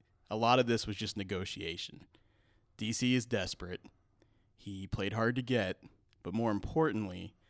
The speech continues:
some scores came out for War of the Planet of the Apes, his new movie, and it tested through the roof. The audience that saw it all rated it higher than any of the other current Planet of the Apes movies, so he had a lot of leverage.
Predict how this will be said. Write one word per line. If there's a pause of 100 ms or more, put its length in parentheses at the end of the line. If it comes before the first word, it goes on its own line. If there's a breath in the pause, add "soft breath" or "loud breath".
(160)
some
scores
came
out
for
War
of
the
Planet
of
the
Apes,
his
new
movie, (380 soft breath)
and
it
tested
through
the
roof. (460 soft breath)
The
audience
that
saw
it
all
rated
it
higher
than
any
of
the
other
current
Planet
of
the
Apes
movies,
so
he
had
a
lot
of
leverage.